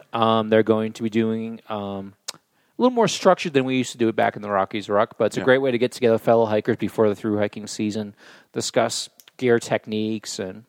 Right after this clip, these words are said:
Speaker 1: all that good stuff.
Speaker 2: The, the one thing that they're doing different, which I think all rucks should embrace, is that the venue they're holding the Cascade Winter Ruck at shares a parking lot with a brewery.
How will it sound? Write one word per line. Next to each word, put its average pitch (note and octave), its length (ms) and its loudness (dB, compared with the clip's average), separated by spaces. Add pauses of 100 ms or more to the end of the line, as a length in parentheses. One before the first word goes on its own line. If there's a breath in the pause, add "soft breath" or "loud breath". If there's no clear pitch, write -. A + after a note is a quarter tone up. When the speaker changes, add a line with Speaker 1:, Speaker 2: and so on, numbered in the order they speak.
Speaker 1:
all C3+ 140 -4
that A2 100 0
good G2+ 200 -10
stuff. - 340 -6 (220)
Speaker 2:
The, B2 200 2
the B2 120 4
one C#3+ 240 2
thing E3 260 -2
that A2+ 140 -2
they're A2 120 2
doing G#2 360 0
different, G2+ 400 0 (160)
which - 180 -6
I G#2+ 140 2
think G#2+ 220 -4
all G#2 200 4
rucks G2+ 300 2
should F#2+ 200 -2
embrace, G2 540 0
is F#2 240 -8
that G2+ 220 -2 (380 soft breath)
the G#2+ 120 -2
venue C#3 360 -2
they're B2+ 160 4
holding A#2 420 0
the F#2 380 2 (100)
Cascade G2+ 480 -2
Winter F#2+ 280 -2
Ruck F#2+ 300 0
at F2 300 -2
shares G#2+ 440 0
a F#2 60 -6
parking G#2 460 -4
lot F#2 180 -4
with - 160 -6
a F2 80 2
brewery. E2+ 500 2